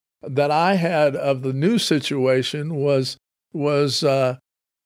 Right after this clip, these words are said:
uh, this is, this is just more of the same, you know? And so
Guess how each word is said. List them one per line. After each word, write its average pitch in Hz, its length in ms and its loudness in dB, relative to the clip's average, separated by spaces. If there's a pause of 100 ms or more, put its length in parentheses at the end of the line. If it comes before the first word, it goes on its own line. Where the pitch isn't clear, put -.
(160)
uh, 123 140 -12
this 143 380 0
is, 131 280 -4
this 170 300 2
is 147 140 -2
just 165 280 0
more 151 280 2
of 139 80 -2
the 123 80 -6
same, 143 480 -2
you 131 120 -4
know? 127 220 -4
And 139 220 -4
so 139 320 2